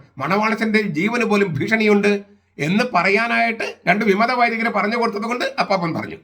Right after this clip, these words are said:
ഏതായാലും ഒരു കാര്യം ഉറപ്പായി. എന്താണ്? അൽമായ മുന്നേറ്റക്കാരുടെ ശേഷി വല്ലാതെ മെലിഞ്ഞു പോയിരിക്കുന്നു. മാത്രമല്ല, ഇതിനു മുമ്പ് ഞാൻ പല പ്രാവശ്യം പറഞ്ഞിട്ടുണ്ട്,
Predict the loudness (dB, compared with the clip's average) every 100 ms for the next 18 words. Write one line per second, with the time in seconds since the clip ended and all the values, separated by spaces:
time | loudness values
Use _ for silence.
0 | _ _ _ _ _ _ _ _ 0 2
1 | 4 4 4 0 -2 0 2 2 0 -2
2 | -6 -4 -6 -6 -14 _ _ _ -2 2
3 | 2 0 -8 -16 _ _ _ _ -2 0
4 | 2 2 4 2 0 -2 -4 -4 -4 -4
5 | -6 -8 -12 -4 0 2 0 -2 -6 -8
6 | -8 -6 0 0 0 0 -2 -2 -4 -4
7 | -2 -2 -2 -4 -6 -12 -20 _ _ _
8 | _ _ _ -2 0 2 2 0 -2 -2
9 | -2 -4 -2 -2 0 0 -2 -6 -6 -4
10 | -4 -4 -6 -8